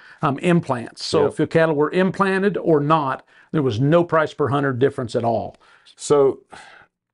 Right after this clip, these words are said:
Speaker 2: you know, that, you know, we've all heard the myths that if they've been implanted, you're not gonna get paid as much. That's
Speaker 1: That
Speaker 2: just, that's just not true.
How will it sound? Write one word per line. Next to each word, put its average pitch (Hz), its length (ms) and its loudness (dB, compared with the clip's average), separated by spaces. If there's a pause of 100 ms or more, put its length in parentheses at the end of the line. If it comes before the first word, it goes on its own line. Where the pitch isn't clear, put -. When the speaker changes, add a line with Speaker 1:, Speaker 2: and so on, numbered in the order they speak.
(400)
Speaker 2:
you 135 80 2
know, 117 100 2
that, 135 260 0
you 117 240 -4
know, 117 80 0
we've 143 200 0
all 107 180 0
heard 101 220 -4
the 90 60 -8
myths 95 480 -4
that 98 160 0
if 95 120 -6
they've 95 180 -4
been 104 160 0
implanted, 90 520 -6
you're 90 160 -4
not 87 80 -4
gonna 90 140 -6
get - 140 -12 (140)
paid 120 240 -4
as - 140 -20
much. - 340 -20 (640)
That's - 180 -2
Speaker 1:
That 117 60 -4
Speaker 2:
just, - 180 -8
that's 117 180 -2
just 123 220 -6
not 95 180 -8
true. 143 300 -4